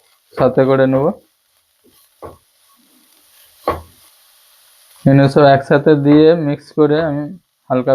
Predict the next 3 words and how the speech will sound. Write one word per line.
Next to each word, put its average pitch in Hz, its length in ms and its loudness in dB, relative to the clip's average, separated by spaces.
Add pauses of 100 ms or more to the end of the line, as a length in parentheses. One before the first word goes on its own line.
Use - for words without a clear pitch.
ভেজে 131 280 -2
নেব। 131 180 -4 (4000)
সবজিগুলো 160 460 4